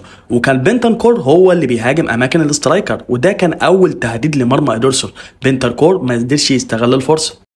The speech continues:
سيلفا يرحل للعمق يساعد في عمليه التطوير، ومن رودري ثم الاكانجي. الفكره عند جوارديولا هو في حاله سقوط سيلفا لعمق الملعب او فودن عرض الملعب يتشد بوالكر او جيفارديول.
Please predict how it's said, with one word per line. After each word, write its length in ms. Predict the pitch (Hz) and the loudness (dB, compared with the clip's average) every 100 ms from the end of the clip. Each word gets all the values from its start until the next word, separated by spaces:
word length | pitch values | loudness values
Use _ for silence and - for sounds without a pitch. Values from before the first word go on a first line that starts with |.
| _ | _
سيلفا 340 | - 127 131 | -8 -4 -2
يرحل 360 | 123 139 147 131 | 0 0 -2 -2
للعمق 420 | 117 113 156 151 | -2 -2 -4 -2
يساعد 300 | 113 135 151 | -4 -2 -2
في 100 | 135 | -2
عمليه 260 | 117 135 170 | -2 0 0
التطوير، 540 | 151 120 135 214 - - | -2 -2 0 0 -2 -2
ومن 240 | 123 127 | 0 2
رودري 420 | 123 220 220 254 | 4 2 2 0
ثم 240 | 240 185 185 | 0 0 0
الاكانجي. 520 | 101 113 113 101 - | 0 -4 -6 -6 -8
الفكره 380 | 117 113 254 311 | -6 0 0 0
عند 260 | 208 139 127 | -2 0 0
جوارديولا 580 | 123 117 117 123 202 196 | 2 2 2 2 2 2
هو 300 | 160 160 123 | 2 2 0
في 80 | |
حاله 220 | - 214 254 | -2 -2 -2
سقوط 300 | - - - | -4 -2 -2
سيلفا 320 | - 185 151 | 0 0 2
لعمق 300 | 120 131 196 | 0 0 0
الملعب 440 | 143 139 156 113 117 | 0 2 0 0 0
او 120 | 175 185 | 2 2
فودن 380 | 185 208 214 180 | 4 2 2 0
عرض 360 | 107 160 196 | 0 0 2
الملعب 560 | 160 127 147 175 180 143 | 0 0 2 2 0 2
يتشد 460 | 123 - 139 156 131 | 0 0 0 0 0
بوالكر 580 | 117 143 185 165 170 | 2 2 0 0 0
او 140 | 123 120 | 0 0
جيفارديول. 500 | 113 117 110 101 | 0 -2 -2 -8